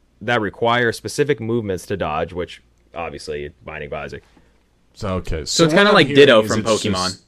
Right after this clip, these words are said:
Speaker 1: Yeah.
Speaker 2: it's
Speaker 1: It's
Speaker 2: just copycatting moves
Speaker 1: Yeah.
Speaker 2: from other bosses, and it's not adding anything new.
Speaker 1: It uses contentious mechanics like teleportation and damage reduction to increase
Speaker 2: Ugh.
Speaker 1: difficulty.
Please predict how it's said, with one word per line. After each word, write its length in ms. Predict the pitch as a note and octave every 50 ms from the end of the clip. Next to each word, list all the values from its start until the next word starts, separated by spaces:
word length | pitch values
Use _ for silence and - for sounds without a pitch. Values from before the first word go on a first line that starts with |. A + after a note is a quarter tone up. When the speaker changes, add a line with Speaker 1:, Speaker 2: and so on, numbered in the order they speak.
| _ _
Speaker 1:
Yeah. 360 | - G#2+ F#2+ F2 D2+ D2 D2 - _ _ _ _ _ _ _ -
Speaker 2:
it's 160 | B2+ B2 B2+
Speaker 1:
It's 140 | C#3 C3 -
Speaker 2:
just 400 | D#3 C#3+ A2+ - - - - - - - - - - - - - - - - - C#3 - - - - -
copycatting 920 | - A#2 G#2+ G#2 G2+ - A2 G2 - - G2+ G2+ G2 F#2+ F#2+ F#2+ F#2 F#2 F#2+
moves 300 | F#2+ F#2+ F#2+ C3 D3 D3
Speaker 1:
Yeah. 200 | D3 C3 A2 F#2+
Speaker 2:
from 80 | F2 F#2
other 160 | G2 G2 F2+
bosses, 640 | E2 F2 E2 E2+ F2 F2 F2 - - G2 F#2+ F2 F#2
and 100 | F2+ F2
it's 160 | E2+ - -
not 180 | G2+ F2+ F2
adding 460 | F2+ F2+ F2+ F2+ F2+ F2+ F2 E2+ F2 F2
anything 400 | F2 F2 F2 E2+ F#2+ F2+ E2+ E2+
new. 300 | E2 D#2 D#2+ D#2+ D#2+ D2+ - _ _ _ _ -
Speaker 1:
It 140 | - C3 B2+
uses 400 | C3 C#3 C#3+ B2+ C#3+ C3+ B2 -
contentious 680 | - - G#2 - - - D3 C#3 - D3 D3 - -
mechanics 580 | - G#2+ - - B2 A2+ G#2+ G2 F#2+ F#2+ - -
like 160 | G#2+ F#2+ E2+
teleportation 840 | - - A#2+ A#2 A2 - G2 - A#2 A2 A2 - - G2+ F#2 F2+ F#2 -
and 400 | - F2+ F2+ F2 E2+ E2 C2+ C#2+
damage 320 | D#2+ F#2 C3 C#3+ G#2 D#2+
reduction 420 | D#2+ D#2 D#2 D#2+ D#2+ - - E2+ E2
to 80 | F2 E2+
increase 320 | D#2+ D#2+ - A2+ G#2+ -
Speaker 2:
Ugh. 80 | - A2+
Speaker 1:
difficulty. 640 | - G2+ F2+ E2 - D#2 C#2+ C#2 C2+ C2+ C2+ -